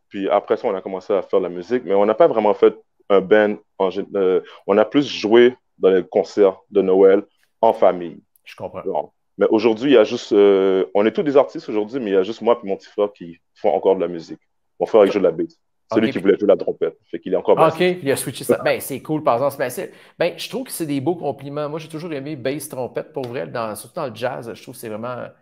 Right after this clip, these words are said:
Speaker 2: une belle combinaison,
Speaker 1: Ouais.
Speaker 2: là. Puis toi, tu joues-tu d'un autre instrument ou tu, t'es juste
Speaker 1: Ben,
Speaker 2: drummer ?
Speaker 1: ouais, je joue un peu du piano.
Speaker 2: Ok.
Speaker 1: Ben, c'est parce que j'ai comme commencé le drum à neuf ans.
Speaker 2: Ok.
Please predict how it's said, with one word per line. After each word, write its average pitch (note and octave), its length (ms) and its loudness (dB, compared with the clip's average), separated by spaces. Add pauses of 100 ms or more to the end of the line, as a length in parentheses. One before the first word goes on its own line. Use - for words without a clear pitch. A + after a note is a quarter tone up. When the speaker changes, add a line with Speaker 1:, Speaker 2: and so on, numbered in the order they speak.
(160)
Speaker 2:
une G#2+ 100 -16
belle B2 180 -6
combinaison, A2 640 2
Speaker 1:
Ouais. D#2 80 -10
Speaker 2:
là. D#2 60 -12 (340)
Puis - 100 -20
toi, B2+ 80 -10
tu - 140 -10
joues-tu A2+ 340 -12
d'un B2+ 200 -2
autre A#2 180 -10
instrument B2 500 -12
ou A#2+ 220 -14
tu, - 220 -20
t'es A#2+ 180 -8
juste G2 80 -8 (100)
Speaker 1:
Ben, A#2 120 10
Speaker 2:
drummer ? G#2+ 280 -4 (540)
Speaker 1:
ouais, A2+ 180 8
je A2+ 220 2
joue A#2+ 200 -2
un C3 80 2
peu A2+ 200 -2
du F2+ 420 -18
piano. F#2+ 640 -2 (540)
Speaker 2:
Ok. B2+ 160 -10
Speaker 1:
Ben, B2 180 8
c'est A#2+ 60 -4
parce A#2 140 -6
que B2 320 4 (180)
j'ai G#2+ 180 -4
comme A2 300 2
commencé B2 400 2
le A2 60 2
drum A2 180 4
à F#2 80 0
neuf F#2 220 -4
ans. G2 200 -2 (760)
Speaker 2:
Ok. - 180 -14